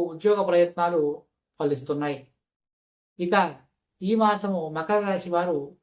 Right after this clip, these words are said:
హనుమాన్ చాలీసా పారాయణం చేసుకోవడం వలన శుభ ఫలితాలు పొందుతారు. కుంభరాశి వారి యొక్క మాసఫలం ఏ విధంగా ఉంది అంటే, ముందుగా కుంభరాశి వారు ధనిష్ట నక్షత్రం మూడు, నాలుగు పాదముల వారు,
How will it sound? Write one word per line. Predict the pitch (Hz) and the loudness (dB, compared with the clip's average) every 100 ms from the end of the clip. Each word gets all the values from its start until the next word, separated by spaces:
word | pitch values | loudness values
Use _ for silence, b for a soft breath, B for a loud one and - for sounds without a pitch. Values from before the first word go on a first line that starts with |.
| _ _ _ - | _ _ _ -6
హనుమాన్ | 175 226 240 233 220 214 | 0 4 6 6 4 0
చాలీసా | 196 196 190 180 170 | -2 -2 -4 -4 0
పారాయణం | 165 180 175 175 147 - _ _ | 0 0 -2 -6 -10 -14 _ _
చేసుకోవడం | 156 147 - 160 156 160 | -2 0 2 0 2 0
వలన | 202 180 139 - _ _ _ _ _ - | -2 -4 -8 -14 _ _ _ _ _ -6
శుభ | 190 170 202 | 0 4 4
ఫలితాలు | 202 180 165 208 208 | 2 2 0 -2 -6
పొందుతారు. | 151 131 123 123 - _ _ _ _ _ _ - | -8 -8 -10 -12 -18 _ _ _ _ _ _ -8
కుంభరాశి | 170 180 202 190 180 | 0 2 4 4 2
వారి | 175 165 | 0 2
యొక్క | 160 175 190 190 151 | 0 0 -2 -2 0
మాసఫలం | 151 156 156 151 143 131 151 | 0 0 -2 -4 -4 -8 0
ఏ | 151 | 2
విధంగా | 147 147 147 147 | 2 0 -4 -6
ఉంది | 147 147 | -6 -6
అంటే, | 143 202 208 _ 147 | -4 -4 -6 _ -8
ముందుగా | 160 165 156 - _ | -2 0 -2 -4 _
కుంభరాశి | 151 160 165 156 160 | -10 -4 -2 -4 -4
వారు | 160 190 - _ _ _ _ _ _ 147 | -4 -6 -12 _ _ _ _ _ _ -6
ధనిష్ట | 160 165 175 | -4 0 -2
నక్షత్రం | 170 - - 160 151 | -2 -6 -8 -6 -2
మూడు, | 165 165 160 | 0 0 0
నాలుగు | 160 156 | -2 -2
పాదముల | 160 165 165 170 | -2 -2 -4 -4
వారు, | 175 | -4